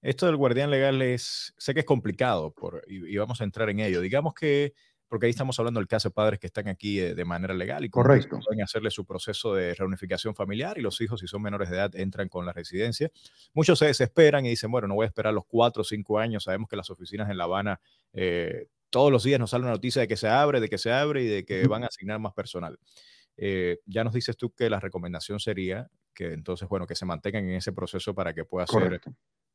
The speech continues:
Speaker 1: mejor a largo plazo, digamos. Ahora,
Speaker 2: Correcto.
Speaker 1: en el caso de que es una persona de los que, cubanos que llegaron hace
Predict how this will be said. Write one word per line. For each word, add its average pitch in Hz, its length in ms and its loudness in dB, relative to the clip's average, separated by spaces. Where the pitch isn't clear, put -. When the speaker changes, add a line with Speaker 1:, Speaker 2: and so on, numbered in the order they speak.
Speaker 1:
mejor 131 560 4
a 110 80 0
largo 117 260 4
plazo, - 340 -2
digamos. 82 380 -10
Ahora, 185 180 4
Speaker 2:
Correcto. 120 160 -4
Speaker 1:
en 127 80 0
el 123 60 -6
caso 175 260 2
de 185 60 0
que 185 100 -4
es - 100 -2
una 175 140 0
persona 147 480 0
de 120 140 4
los 110 100 2
que, 107 220 2
cubanos 135 480 0
que 123 120 0
llegaron 127 340 2
hace 123 520 -2